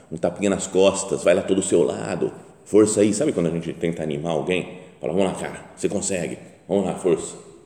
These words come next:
Não é Deus fazendo isso conosco.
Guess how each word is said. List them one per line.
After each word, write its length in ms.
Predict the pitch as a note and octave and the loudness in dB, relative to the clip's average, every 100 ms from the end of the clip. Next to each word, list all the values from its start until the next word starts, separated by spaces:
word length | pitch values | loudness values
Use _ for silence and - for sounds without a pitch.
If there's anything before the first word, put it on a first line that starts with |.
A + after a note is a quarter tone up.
| _ _ _ _ _ _ _ _ _ | _ _ _ _ _ _ _ _ _
Não 260 | G2+ G#2 D#3 | -6 -4 -4
é 40 | |
Deus 400 | G#2+ G2+ C#3 - | -8 -6 -4 -6
fazendo 500 | - F2+ D#2+ F2+ D#2 | -6 -6 -4 -2 -2
isso 180 | D#2 D2+ | -6 -6
conosco. 560 | D2+ C2+ C2+ - - | -10 -10 -12 -14 -20